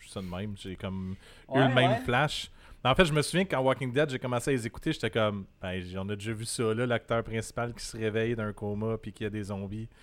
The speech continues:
Speaker 1: Puis là,
Speaker 2: Ouais.
Speaker 1: je l'ai comme revécu, mais à l'envers, de faire comme c'était ce film-là,
Speaker 2: <laughs>
Speaker 1: que le gars se réveillait avec des zombies.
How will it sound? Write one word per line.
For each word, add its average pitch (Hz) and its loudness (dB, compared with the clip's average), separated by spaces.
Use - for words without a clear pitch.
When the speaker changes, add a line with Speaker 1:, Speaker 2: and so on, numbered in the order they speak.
Speaker 1:
Puis 131 -6
là, 143 4
Speaker 2:
Ouais. 123 6
Speaker 1:
je 123 2
l'ai 120 2
comme 127 4
revécu, 120 2
mais 143 4
à 120 6
l'envers, 117 4
de 113 0
faire 120 2
comme 113 0
c'était 107 -4
ce 110 -4
film-là, 123 2
Speaker 2:
<laughs> - -4
Speaker 1:
que 131 0
le 117 2
gars 123 0
se 117 -8
réveillait 127 0
avec 131 -2
des 123 -4
zombies. 127 -6